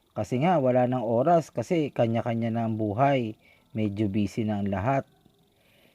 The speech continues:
Kaya nang dumating yung pagkain, ayan, medyo nag-ipon-ipon na kami at binibigay na isa-isa kung kanino ang bawat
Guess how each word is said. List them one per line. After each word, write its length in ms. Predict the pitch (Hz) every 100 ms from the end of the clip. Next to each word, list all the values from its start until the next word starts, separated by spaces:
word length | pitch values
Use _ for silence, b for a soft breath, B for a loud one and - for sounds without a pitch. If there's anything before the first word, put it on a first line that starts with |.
| b -
Kaya 280 | 110 110 104
nang 160 | 107
dumating 440 | 113 113 120 151 160
yung 80 |
pagkain, 680 | 190 170 185 156 123 113 120 -
ayan, 760 | 85 87 98 120 147 135 113 98 _ _ _ _ _ _ _
medyo 280 | 107 95 107
nag-ipon-ipon 800 | 107 - - 110 110 - - 113
na 80 | 123
kami 480 | 160 185 147 151 147 - _ _ _ _ _
at 80 | 98 90
binibigay 600 | 107 107 107 101 110 107
na 80 |
isa-isa 560 | 101 104 113 104 - 135
kung 200 | 127 117
kanino 400 | 110 107 113 110
ang 120 | 107 101
bawat 320 | 104 104